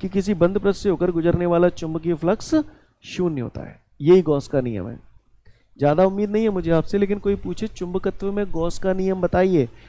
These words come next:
तो इसे दो तरीके से लिखा जा सकता है। पहला तरीका गॉस, चुंबकत्व में गॉस के नियम के अनुसार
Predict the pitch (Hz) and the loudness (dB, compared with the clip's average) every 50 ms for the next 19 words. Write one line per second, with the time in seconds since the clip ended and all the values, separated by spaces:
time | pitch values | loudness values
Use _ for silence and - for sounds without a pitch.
0 | - - - 175 185 190 - 220 202 160 180 190 196 - 190 196 190 208 202 185 | -18 -8 -2 0 0 0 2 0 0 0 0 -2 0 2 2 2 4 2 0 2
1 | 202 190 175 151 156 156 160 156 143 - 147 - - 143 123 - - - - 143 | 2 0 0 2 4 4 4 4 2 0 -4 -6 -2 -2 -2 -2 -4 -4 0 4
2 | 139 143 160 175 - 175 160 165 160 170 139 117 120 - - - - - - - | 6 6 6 6 4 2 2 2 2 2 0 0 -2 -6 -16 -20 -20 -20 -20 -20
3 | _ _ _ - 131 - 151 156 165 180 196 - - - - 170 165 175 180 - | _ _ _ -14 -6 -2 0 2 2 2 0 -2 -6 -10 -8 -6 -4 -4 -2 -2
4 | 190 - - 185 160 156 165 185 175 160 151 156 175 - - - 190 180 170 165 | -2 -2 -2 -4 -2 0 0 0 0 -2 -2 -2 -2 -2 -2 -2 -2 -2 0 0
5 | 160 156 151 - 156 147 135 131 120 - 147 151 180 220 | -2 -2 -2 -2 -2 -2 -2 -2 -2 0 2 2 4 2